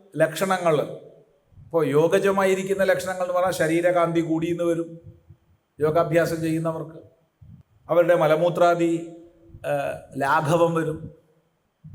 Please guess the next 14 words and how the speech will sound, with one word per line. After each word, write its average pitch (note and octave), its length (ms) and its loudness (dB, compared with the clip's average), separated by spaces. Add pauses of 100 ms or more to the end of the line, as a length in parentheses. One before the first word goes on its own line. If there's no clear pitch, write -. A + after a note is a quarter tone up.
(120)
അയാളുടെ F3+ 800 0 (180)
ശരീരത്തിൽ F3+ 440 -2
നിന്ന് F#3+ 140 -4
പുറത്തേക്കുള്ള F#3 640 0
വിസർജ്യങ്ങൾക്കൊക്കെ F3 1120 0
തന്നെ, D#3 160 2
വിയർപ്പ്, D#3+ 640 0 (480)
മൂത്രം, D#3 460 0
മലം D#3+ 440 2
തുടങ്ങി E3 280 -6
ദേഹത്തിന് E3 440 0
പുറത്തേക്ക് E3+ 500 -4
വരുന്നതിനൊക്കെ E3+ 760 0
തന്നെ D#3+ 480 -2